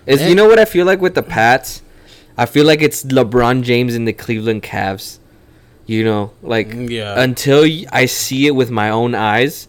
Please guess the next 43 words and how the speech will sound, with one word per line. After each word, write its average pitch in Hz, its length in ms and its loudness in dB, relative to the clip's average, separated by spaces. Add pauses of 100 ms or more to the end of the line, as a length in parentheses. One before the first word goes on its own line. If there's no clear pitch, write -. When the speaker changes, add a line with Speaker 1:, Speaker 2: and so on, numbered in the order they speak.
(320)
Speaker 2:
They're 104 200 -10
always 104 200 -8
gonna 127 180 -8
be 131 100 -4
Speaker 1:
not 131 240 2
Speaker 2:
in 135 80 0
there. - 0 -
Speaker 1:
making 127 280 0
the 123 60 0
Super 127 300 -4
Bowl 131 240 0
or 120 180 2
not 117 300 0
winning 120 280 -2
the 123 60 -2
division, 120 600 -2 (1300)
Speaker 2:
Yeah. 113 180 -10
Speaker 1:
they're 120 160 4
gonna 113 200 0
be 101 200 -6
in 95 120 -4
the 90 120 -8 (120)
Speaker 2:
And - 120 -6
I 190 100 2
Speaker 1:
playoffs 196 40 -2
Speaker 2:
went 185 180 -2
Speaker 1:
doing 110 140 -4
Speaker 2:
bold. 120 180 -2
Speaker 1:
that. 87 280 -10
Speaker 2:
I 151 140 2
think 185 180 -2
I'm 160 120 0
gonna 156 140 -2
stick 139 200 -8
with 139 120 -4
the 127 80 -6
Chargers 120 480 -6
unless 120 340 -6
a 117 80 -8
big 113 240 -8
injury 113 340 -8
comes 113 340 -10
up. 101 300 -8